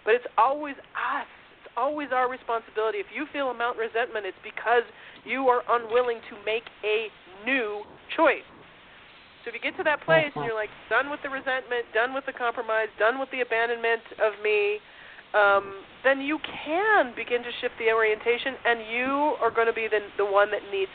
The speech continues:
Speaker 1: to lead the way. And this is where intimacy and all of those elements of intimacy that we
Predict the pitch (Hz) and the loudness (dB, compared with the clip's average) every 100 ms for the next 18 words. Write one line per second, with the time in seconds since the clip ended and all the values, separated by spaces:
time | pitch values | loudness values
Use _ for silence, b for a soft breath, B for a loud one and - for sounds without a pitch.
0 | - 196 196 202 196 180 175 214 214 185 | -8 -6 -6 -10 -6 -4 2 4 4 2
1 | 165 143 B B B B B 226 226 262 | -2 -6 B B B B B 0 0 -2
2 | 294 - 233 233 233 226 220 - 233 285 | -6 -2 2 4 6 6 2 0 0 0
3 | 320 294 233 - 214 214 208 202 233 240 | 0 -2 -2 -6 -8 -4 2 4 4 4
4 | 240 233 233 233 226 226 220 262 262 220 | 2 4 2 2 -2 -2 -4 -4 -6 -6
5 | 220 196 190 | -6 -8 -8